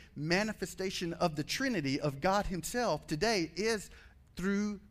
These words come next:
the Holy Spirit. But I get a sense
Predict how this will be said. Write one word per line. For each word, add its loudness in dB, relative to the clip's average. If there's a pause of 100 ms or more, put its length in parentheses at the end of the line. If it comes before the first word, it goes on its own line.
the -2
Holy -4
Spirit. -6 (1120)
But 2 (200)
I 2
get -2
a -2
sense -8